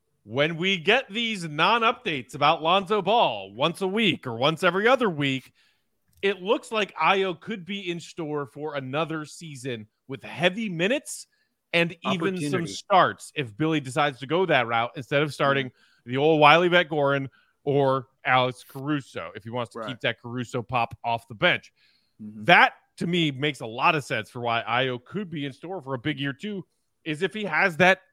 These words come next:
Speaker 1: that big of a workload again, because at least until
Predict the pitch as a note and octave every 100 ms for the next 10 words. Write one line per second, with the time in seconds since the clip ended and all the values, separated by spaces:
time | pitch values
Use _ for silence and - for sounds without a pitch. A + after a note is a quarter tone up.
0 | _ _ _ - B2+ D#3 C3 F3+ F#3 D#3+
1 | A3+ A#3+ A3 E3+ F3+ C#4+ G3+ F3+ - D#4+
2 | F#4+ B3+ C4 - _ _ - B2+ E3+ G#3
3 | G#3+ F3 G#3 G#3+ G3